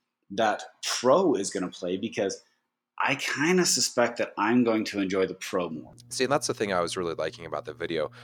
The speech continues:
Speaker 2: I watched both of 'em, um, I've watched the Pro more than I have the premium, but the Pro almost seemed more flowing.
Speaker 1: More Steve Ritchie.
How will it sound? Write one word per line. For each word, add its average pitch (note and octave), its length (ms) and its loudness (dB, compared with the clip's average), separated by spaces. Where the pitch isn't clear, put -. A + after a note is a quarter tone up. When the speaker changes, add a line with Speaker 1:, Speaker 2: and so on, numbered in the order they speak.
Speaker 2:
I G#2 80 4
watched C#3+ 340 2
both G2+ 220 4
of F#2+ 80 -6
'em, E2+ 160 -6
um, D#2+ 460 2
I've G#2+ 160 2
watched D3+ 260 2
the G#2 60 -8
Pro B2+ 220 2
more E2+ 180 -2
than D#2 80 -2
I D#2 60 -4
have E2 160 -8
the - 80 -10
premium, D#2+ 480 -6
but - 120 -4
the - 40 -6
Pro C#3+ 380 4
almost F2+ 360 -2
seemed F2+ 220 -6
more E2 220 -4
flowing. F#2+ 800 0
Speaker 1:
More A#2+ 180 10
Steve A#2 300 6
Ritchie. A2 440 4